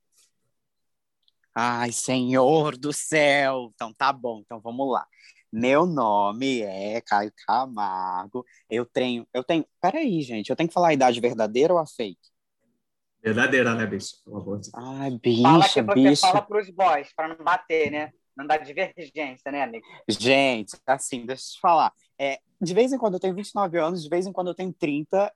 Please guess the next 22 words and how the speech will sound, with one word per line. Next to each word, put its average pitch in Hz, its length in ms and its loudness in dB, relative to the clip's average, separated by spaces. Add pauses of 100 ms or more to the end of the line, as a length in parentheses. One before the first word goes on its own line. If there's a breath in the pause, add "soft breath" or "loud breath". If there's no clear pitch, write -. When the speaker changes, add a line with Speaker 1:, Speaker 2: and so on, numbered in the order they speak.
Speaker 1:
e 143 100 -4
então 160 640 2
a 139 200 0
gente 143 360 -10
vai 147 280 0
divergindo 185 580 -6
em 160 40 0
alguns 143 340 -6
pontos 143 520 -2
e 151 60 -8
tá 143 140 -4
tudo 165 240 -4
bem, 139 280 -4
tá 147 120 -8
tudo 139 180 0
ok. 107 500 -4 (460 loud breath)
A 120 100 0
minha 151 220 4
formação 156 1080 2
é 127 140 -2
o 139 80 -4
quê? 104 400 -10